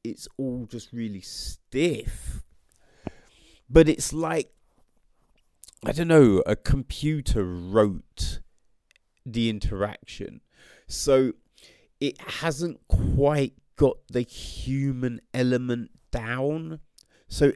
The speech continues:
everyone is playing it in this odd manner. Yeah, and a lot of the, and a lot of the dialogue is very, it, it, it seems a bit wooden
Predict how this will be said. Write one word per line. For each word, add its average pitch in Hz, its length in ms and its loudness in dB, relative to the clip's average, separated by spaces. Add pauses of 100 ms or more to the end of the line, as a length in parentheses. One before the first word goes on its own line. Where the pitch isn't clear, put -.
everyone 131 500 4
is 117 120 -2
playing 127 580 2
it 113 180 -4
in 117 180 -4
this 110 200 -6 (220)
odd 113 460 -2
manner. 101 840 -12 (720)
Yeah, 131 320 4
and 147 160 0
a 147 140 0
lot 170 300 2
of 147 140 -2
the, 120 280 0
and 147 180 -4
a 147 80 -6
lot 156 260 -2
of 139 60 -8
the 143 80 -6
dialogue 135 640 -2 (140)
is 127 640 -2 (100)
very, 104 1120 -4 (1800)
it, 156 160 0 (100)
it, 143 400 -8
it 117 60 -12
seems 185 760 -4
a 151 100 -4
bit 156 420 -2
wooden 139 960 -2